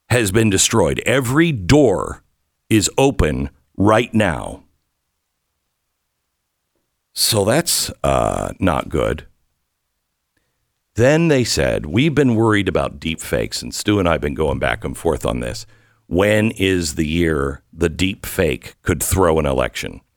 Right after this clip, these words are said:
I think it's this year. Stu, I think you agree with me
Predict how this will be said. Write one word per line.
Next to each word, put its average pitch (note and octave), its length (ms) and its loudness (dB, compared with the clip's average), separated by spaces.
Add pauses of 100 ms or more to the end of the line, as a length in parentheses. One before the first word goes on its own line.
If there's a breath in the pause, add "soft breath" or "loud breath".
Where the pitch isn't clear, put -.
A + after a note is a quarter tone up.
I F#2 140 0
think G#2+ 260 -2
it's - 480 -6
this F2+ 260 0
year. G#1 260 -10
Stu, F2 500 -2
I F2 80 0
think F2 180 -2
you D2+ 100 -2
agree D#2 260 0
with B1 140 -2
me G#1 100 -8